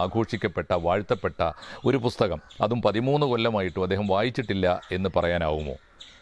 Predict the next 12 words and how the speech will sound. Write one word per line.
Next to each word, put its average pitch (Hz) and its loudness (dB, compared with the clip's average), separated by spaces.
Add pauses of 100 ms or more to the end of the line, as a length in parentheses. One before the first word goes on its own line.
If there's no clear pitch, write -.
(300)
ഇനി 151 2
അങ്ങനെ 139 2
വായിച്ചില്ല 123 2 (220)
എങ്കിൽ 98 0 (120)
അദ്ദേഹത്തെ 104 0
പോലുള്ള 95 0
സാംസ്കാരിക 98 0
നായകന്മാർക്ക് 92 0
അത് 87 0
ഭൂഷണമാണോ? 85 0 (100)
പുതിയ 110 2
എഴുത്ത് 95 0